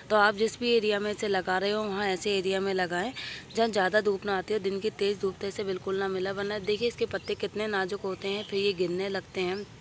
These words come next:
और जब ये ज-, झड़का गिरने लगते हैं, बर्न हो जाते हैं, फ्लावर सूख जाते हैं, ड्राइड हो जाते हैं, तो ये फिर है ना ज़्यादा अच्छी नहीं फैलती है। तो आप इसे ऐसे जगह लगाएं जहाँ बहुत ज़्यादा तेज़ धूप ना आती हो, इसे दिन की बहुत कम धूप मिलती हो।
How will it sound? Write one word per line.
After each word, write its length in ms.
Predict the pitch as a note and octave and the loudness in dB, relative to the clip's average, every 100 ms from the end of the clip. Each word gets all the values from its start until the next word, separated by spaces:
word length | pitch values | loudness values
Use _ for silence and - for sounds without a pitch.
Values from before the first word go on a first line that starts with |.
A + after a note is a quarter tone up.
| - - - - - | -20 -18 -18 -18 -14
और 120 | - F#3+ | -6 -2
जब 160 | G3+ | 2
ये 200 | G#3 G#3+ | 4 4
ज-, 140 | G#3 G#3 - - - - - | 4 -4 -6 -8 -8 -4 0
झड़का 240 | G3 A#3+ | 2 4
गिरने 320 | A3+ G3+ G#3 | 4 2 2
लगते 300 | G#3+ G#3 - | 0 -2 -2
हैं, 280 | G#3+ A3 G#3 | -2 -2 0
बर्न 280 | G3+ G3+ G#3+ | 2 4 2
हो 100 | G#3 | 0
जाते 280 | G3 F#3+ G3+ | 0 0 0
हैं, 140 | G3+ | -2
फ्लावर 340 | G3+ F#3+ F#3 G3+ | -2 -2 0 0
सूख 200 | G#3 F#3+ | -2 0
जाते 320 | F#3+ G3 - | 0 0 0
हैं, 200 | G3 G3 F3+ | 0 0 0
ड्राइड 320 | F#3 G3 G3+ | 2 2 0
हो 60 | G3 | 0
जाते 280 | F#3+ - F#3+ | -2 -2 0
हैं, 260 | F#3 G3 - - - - - - | 0 -2 -4 -8 -8 -8 -4 2
तो 200 | A3+ A#3 | 4 6
ये 240 | A3+ A#3 | 6 4
फिर 180 | A#3 A3+ | 4 2
है 80 | G#3+ | 2
ना 160 | G#3+ A3+ A3 | 0 0 0
ज़्यादा 320 | G3 F#3+ G#3 | 0 0 0
अच्छी 260 | G3+ - A3 | -2 -2 0
नहीं 300 | G3+ E3+ G#3 | 0 -2 -4
फैलती 460 | E3+ F#3 E3+ E3+ F3 | -4 -4 -4 -4 -4
है। 100 | F3+ | -4
तो 120 | G3+ | -4
आप 180 | G3 G#3 | -4 -2
इसे 140 | G#3+ | -2
ऐसे 220 | G3+ G#3+ | 0 0
जगह 180 | G#3+ G#3 | 0 0
लगाएं 260 | G3+ F#3+ A3 | 0 -2 -2
जहाँ 160 | A3+ G#3 | -2 -4
बहुत 220 | F3+ F#3 | -6 -4
ज़्यादा 260 | G3 G3+ | -4 -4
तेज़ 200 | G3 G3 | -2 -2
धूप 180 | F#3+ F#3+ G3 | 0 -2 -2
ना 140 | G3 | 0
आती 200 | F3+ - | 0 -2
हो, 120 | G#3 D4+ - - - - | -2 -4 -8 -12 -12 -8
इसे 160 | G3 A#3+ | 2 4
दिन 180 | G#3 | 4
की 140 | G3+ A#3 | 2 -2
बहुत 280 | F#3 G#3 - - | -2 -2 -2 0
कम 180 | G#3+ A3 | 0 2
धूप 260 | G3 F#3+ | 0 -2
मिलती 360 | G3 F3+ F3 F3 | -2 -4 -4 -4
हो। 160 | E3+ | -4